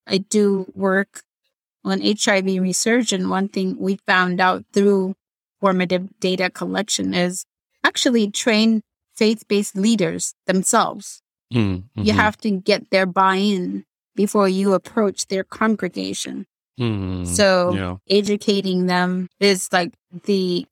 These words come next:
Speaker 1: the best way to engage in health education. We have them lead us into what are their immediate needs.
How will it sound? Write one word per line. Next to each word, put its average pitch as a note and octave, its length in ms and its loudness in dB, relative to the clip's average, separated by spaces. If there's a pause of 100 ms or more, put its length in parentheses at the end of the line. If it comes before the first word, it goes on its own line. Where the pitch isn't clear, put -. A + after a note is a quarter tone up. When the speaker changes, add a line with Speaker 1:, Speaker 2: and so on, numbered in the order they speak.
Speaker 1:
the F#3+ 100 0
best G3+ 340 2
way G#3 420 0
to G3+ 140 -2
engage F#3+ 680 -2 (360)
in F3+ 280 -4
health G3 240 -2
education. F#3+ 680 -2
We G3+ 220 2
have G3 380 0
them F#3 340 0 (160)
lead G#3+ 280 2
us F#3+ 260 2
into F#3+ 580 -2 (380)
what A3 200 4
are G3+ 200 2
their F#3+ 160 -4
immediate F#3+ 640 0
needs. F3+ 400 -4